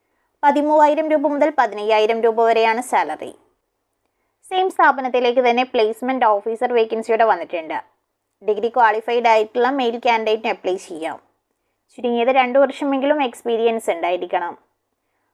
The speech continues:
പതിനയ്യായിരം രൂപയാണ് ബേസിക് സാലറി, കൂടാതെ ഇൻസെന്റീവ്സും ഉണ്ടായിരിക്കും. നെക്സ്റ്റ് നമുക്ക് കാസർഗോഡുള്ള ഫോർ വീലർ ഷോറൂമിലേക്ക് ഷോറൂം സെയിൽസ് എക്സിക്യൂട്ടീവ് വേക്കൻസിയാണ് വന്നിട്ടുള്ളത്.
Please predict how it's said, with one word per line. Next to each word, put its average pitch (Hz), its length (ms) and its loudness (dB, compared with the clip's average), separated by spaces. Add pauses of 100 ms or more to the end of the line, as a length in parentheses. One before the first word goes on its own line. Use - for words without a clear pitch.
(140)
പതിനയ്യായിരം 277 680 2
രൂപയാണ് 285 380 2
ബേസിക് 254 500 0
സാലറി, 160 400 -2 (440)
കൂടാതെ 208 320 0
ഇൻസെന്റീവ്സും 214 680 -2
ഉണ്ടായിരിക്കും. 170 540 -6 (1300)
നെക്സ്റ്റ് 349 260 -2
നമുക്ക് 320 340 2
കാസർഗോഡുള്ള 247 760 4
ഫോർ 233 300 4
വീലർ 233 260 2
ഷോറൂമിലേക്ക് 190 800 0
ഷോറൂം 302 440 2
സെയിൽസ് 294 340 0
എക്സിക്യൂട്ടീവ് 247 600 -2
വേക്കൻസിയാണ് 240 540 -2
വന്നിട്ടുള്ളത്. 165 640 -4